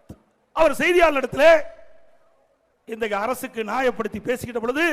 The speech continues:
இந்த நடந்த சம்பவத்தை பற்றி பேசுகின்ற பொழுது, அதுக்கு கீழ் இருக்கின்ற அதிகாரி எப்படி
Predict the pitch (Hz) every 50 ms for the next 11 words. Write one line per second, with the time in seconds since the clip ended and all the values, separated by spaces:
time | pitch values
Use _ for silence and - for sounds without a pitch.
0 | 277 - - - _ _ _ _ _ _ - 214 208 220 240 294 311 302 277 247
1 | - 233 254 302 294 277 269 269 254 - 247 - 226 - 220 - 262 - 262 262
2 | 208 254 277 285 339 359 311 254 - - - _ _ _ - 208 285 330 320 247
3 | 269 - - 320 349 330 311 - 311 294 247 262 330 320 339 339 - - - -
4 | - - - - - - - - - 254 302 - - 392